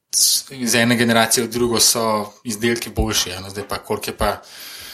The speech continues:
koliko je pa tisto, koliko se ti pa zdi tisti korak vmes velik, je pa, je pa tako, no, se, se, se da zagovarjati, da se je to upočasnilo, da se pa tudi zagovarjati, da je pa še zmeraj marsikaj kar,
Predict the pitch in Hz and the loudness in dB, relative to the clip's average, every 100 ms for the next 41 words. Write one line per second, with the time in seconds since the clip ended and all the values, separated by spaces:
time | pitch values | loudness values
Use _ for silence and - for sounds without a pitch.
0 | - - - - - - _ _ _ _ | -18 -18 -20 -20 -20 -20 _ _ _ _
1 | - 120 143 135 - 147 - 143 135 147 | -4 -2 -2 -2 2 2 4 4 4 0
2 | - 131 120 143 - 147 - - 127 135 | 0 0 2 -2 2 2 2 2 4 4
3 | 139 120 131 131 117 123 123 131 - 120 | 2 2 4 4 4 2 2 2 0 0
4 | 120 117 110 - - - - - 117 117 | 2 4 4 0 -2 -6 -12 -14 -8 -6
5 | - 139 110 98 95 - 101 - - - | -4 -4 -2 -4 -6 -10 -8 -2 0 2
6 | 110 - 117 113 117 117 117 123 120 117 | 2 2 4 4 4 4 6 6 6 4
7 | 113 107 110 104 101 - - - 120 113 | 2 2 2 0 -4 -10 -6 -2 0 2
8 | 123 - 123 113 - 143 135 117 113 135 | 2 2 0 2 2 0 2 4 4 2
9 | - - 127 120 113 117 117 113 113 113 | -4 -4 0 4 4 4 4 4 2 0
10 | 110 110 110 117 107 104 98 _ - - | -2 -2 -2 0 0 0 -2 _ -18 -16
11 | - - _ - _ _ _ _ 113 113 | -18 -20 _ -20 _ _ _ _ -10 -2
12 | 113 110 117 113 113 - 117 | 2 2 2 0 -2 2 2